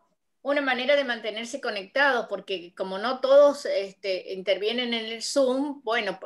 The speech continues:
en el WhatsApp sí, entonces, bueno, te mantenés con todos. A la que me he olvidado de llamar, he pensado mucho en ella, es con Ana,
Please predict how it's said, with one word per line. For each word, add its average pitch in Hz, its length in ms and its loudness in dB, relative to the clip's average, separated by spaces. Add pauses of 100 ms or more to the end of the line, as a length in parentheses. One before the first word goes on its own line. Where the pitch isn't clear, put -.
en 190 160 -2
el 185 160 -2
WhatsApp 247 360 0
sí, 285 360 -2
entonces, 202 460 -6
bueno, 185 260 0
te 190 100 -4
mantenés 196 580 -2
con 185 220 -2
todos. 170 300 0
A 214 60 4
la 240 140 2
que 254 120 4
me 262 120 2
he - 20 6
olvidado 330 480 2
de 294 100 2
llamar, 269 480 0
he 269 80 0
pensado 285 520 2
mucho 311 300 -4
en 254 120 -4
ella, 302 260 -6
es 294 80 -8
con 220 240 -6
Ana, 214 420 -2